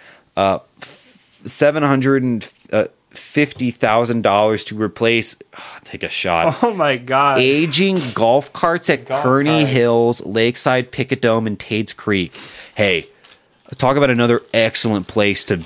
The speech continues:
Speaker 1: just bulldoze and, and, you know, go and, and fix that. We had way too many golf courses in this town.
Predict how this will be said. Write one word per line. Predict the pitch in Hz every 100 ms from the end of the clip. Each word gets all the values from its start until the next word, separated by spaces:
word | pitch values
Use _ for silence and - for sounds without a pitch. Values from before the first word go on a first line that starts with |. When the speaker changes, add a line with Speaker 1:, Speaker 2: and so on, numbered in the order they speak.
| -
Speaker 1:
just | 107 87 82
bulldoze | 101 98 98 95 92
and, | 92 92 -
and, | 95 92
you | 92
know, | 90
go | 80 92 -
and, | 90 87 85 78
and | 90 85
fix | - 101 -
that. | 92 87 -
We | 120 135
had | 127 -
way | 104 120 131 127
too | -
many | 110 107
golf | 95 92 -
courses | - 85 - 78
in | 80
this | 80
town. | - 82 76 69